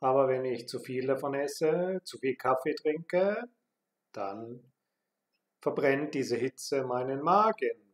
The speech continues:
Dann kriege ich eine Magenschleimhautentzündung. Ja,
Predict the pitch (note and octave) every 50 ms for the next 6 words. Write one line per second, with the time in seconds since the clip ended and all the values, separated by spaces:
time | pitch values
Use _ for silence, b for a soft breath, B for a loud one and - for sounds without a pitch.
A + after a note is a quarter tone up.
0 | _ _ _ _ A2+ A2+ - - A2+ A2 G#2 A#2+ A#2 A#2 A#2 A2+ A2+ A#2 A#2+ -
1 | B2 - - D3+ D3+ E3 E3+ E3 D3+ D#3+ D#3+ D#3 D#3 C3+ B2+ A#2+ - - C3 B2
2 | A#2 - A#2 A2 _ _ _ _ _ _ _ _ _ _ _ _ _ _ _ _
3 | _ _ _ _ _ _ _ _ _ _ _ _ _ _ _ _ b b b b
4 | b b b b b b _ _ _ _ _ _ F3+ G3+ A3+ F#3 A#2+ - - -